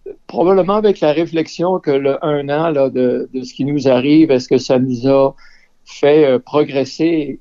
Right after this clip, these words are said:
Et moi, je crois à ça. J'ai été, toujours été un gars positif de nature. Il faut que ça nous ait aidé à progresser plutôt que de dire, « Ben là, on a perdu un an, on a ci, on a ça. » Alors oui, c'est sûr que c'est difficile pour les gens qui ont eu des pertes financières ou des pertes, euh,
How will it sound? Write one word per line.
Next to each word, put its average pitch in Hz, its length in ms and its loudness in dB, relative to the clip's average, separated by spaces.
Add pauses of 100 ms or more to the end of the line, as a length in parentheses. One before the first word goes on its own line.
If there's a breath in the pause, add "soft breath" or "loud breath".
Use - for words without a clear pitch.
Et 139 140 -4
moi, 143 160 -6
je 135 100 -10
crois 151 300 0
à 135 80 0
ça. 165 260 0
J'ai 135 120 -4
été, 143 460 -6
toujours 143 280 0
été 143 160 0
un 131 80 4
gars 135 160 0
positif - 500 -8
de 135 80 0
nature. 131 480 0 (460 soft breath)
Il 143 80 -6
faut 170 240 2
que - 60 -14
ça - 260 -2
nous 131 240 -2
ait 135 80 4
aidé 135 240 2
à 135 100 -2
progresser 127 640 0
plutôt 147 380 -2
que 139 100 -2
de 127 60 4
dire, « 139 260 0
Ben 131 140 0
là, 135 100 -2
on 139 140 -6
a 131 80 -2
perdu 131 400 -2
un 120 180 -2
an, 135 340 -4
on 127 60 -10
a 123 60 -8
ci, 143 340 -2
on 127 80 -2
a 127 100 -4
ça. » 139 280 0 (540 soft breath)
Alors 131 340 2
oui, 160 220 2
c'est 143 220 -4
sûr 165 260 2
que - 80 -10
c'est 139 100 -2
difficile 151 420 -2
pour 135 140 -2
les 131 140 2
gens 139 240 0
qui 143 120 -8
ont 131 160 -2
eu 131 140 -2
des 127 160 4
pertes 135 340 0
financières 131 640 0
ou 135 100 -2
des 127 180 2
pertes, - 400 0
euh, 127 180 2